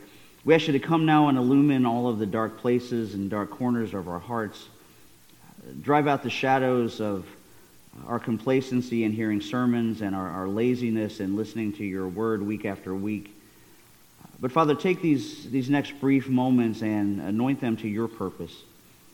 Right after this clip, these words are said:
and to a people that you're calling to yourself, that these words spoken and the message heard may glorify Christ, our Savior,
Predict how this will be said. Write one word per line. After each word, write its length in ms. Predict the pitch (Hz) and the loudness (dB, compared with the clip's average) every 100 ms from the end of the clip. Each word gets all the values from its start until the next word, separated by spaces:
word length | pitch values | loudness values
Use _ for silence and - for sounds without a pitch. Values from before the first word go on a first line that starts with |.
| - - _ - | -20 -20 _ -10
and 140 | 101 113 | -6 0
to 140 | 135 | 0
a 40 | |
people 340 | 123 160 151 131 | 0 -4 -2 0
that 100 | 107 | 0
you're 100 | 113 | -2
calling 480 | - 123 120 110 107 | -2 -2 0 -2 -2
to 120 | 104 | -6
yourself, 400 | 101 92 107 92 | -8 -4 -6 -6
that 100 | 90 | -4
these 180 | 117 107 | -4 -2
words 480 | 107 120 117 92 - - - - - | 0 2 2 -4 -12 -20 -20 -20 -20
spoken 520 | - - 139 139 135 | -8 2 2 4 2
and 120 | 113 104 | 4 2
the 60 | |
message 340 | 117 113 104 - | 0 -2 -6 -4
heard 260 | 151 143 117 | -2 0 0
may 100 | 101 | -2
glorify 560 | 113 123 120 110 101 | -2 -2 -2 -2 -4
Christ, 500 | - - 117 123 123 | -6 -6 -4 -4 -6
our 160 | 78 87 | -12 -12
Savior, 540 | - 123 127 117 110 | -6 -4 -2 -4 -6